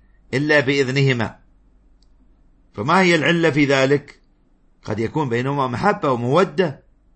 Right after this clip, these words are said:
وجريان سر وأمانة، فيشق عليهما التفريق بجلوسه بينهما. وقد يكون هذا الولد مع ابنه، فيأتي يجلس بين الأب وابنه، وهكذا.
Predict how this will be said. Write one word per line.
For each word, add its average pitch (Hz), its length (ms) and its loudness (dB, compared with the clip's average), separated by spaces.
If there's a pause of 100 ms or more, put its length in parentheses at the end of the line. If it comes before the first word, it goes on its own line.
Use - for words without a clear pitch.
(380)
وجريان 135 480 0
سر 208 280 2
وأمانة، 156 760 0 (800)
فيشق 117 460 -2
عليهما 165 420 2
التفريق 156 480 0
بجلوسه 151 600 0
بينهما. 170 760 2 (1600)
وقد 101 240 -14
يكون 117 280 -4
هذا 170 220 2
الولد 202 460 2 (120)
مع 131 300 -2
ابنه، 185 520 2 (1000)
فيأتي 156 420 2
يجلس 170 340 2
بين 160 240 -2
الأب 175 380 0
وابنه، 175 560 2 (1160)
وهكذا. 135 760 0